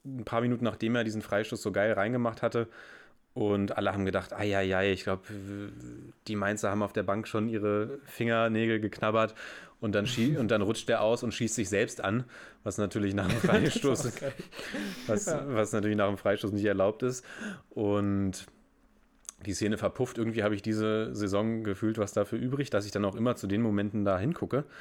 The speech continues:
Speaker 1: Aber <laughs> ich nehme jetzt einfach mal als meine Aktion des Spieltages eine Aktion aus dem Topspiel.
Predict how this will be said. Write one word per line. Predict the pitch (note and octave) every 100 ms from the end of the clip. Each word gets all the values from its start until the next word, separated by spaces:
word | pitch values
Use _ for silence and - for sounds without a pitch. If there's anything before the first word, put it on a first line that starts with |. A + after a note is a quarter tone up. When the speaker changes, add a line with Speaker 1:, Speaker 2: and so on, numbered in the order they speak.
| - - - - - - C3
Speaker 1:
Aber | B2 A#2 B2 A#2+ A#2 B2+
<laughs> |
ich | A#2+ A2+
nehme | A2+ B2 A#2+
jetzt | G#2
einfach | G#2+ A2
mal | A2 A2 A2
als | A2 A2 -
meine | G#2 A2+
Aktion | G#2 G#2+
des | G2
Spieltages | - G#2+ G#2+ G2+ G2+ -
eine | G#2 G#2
Aktion | F#2+ - A2
aus | G#2+ G2+
dem | G#2 G2+ G2
Topspiel. | B2+ C3+ - - B2+ B2 B2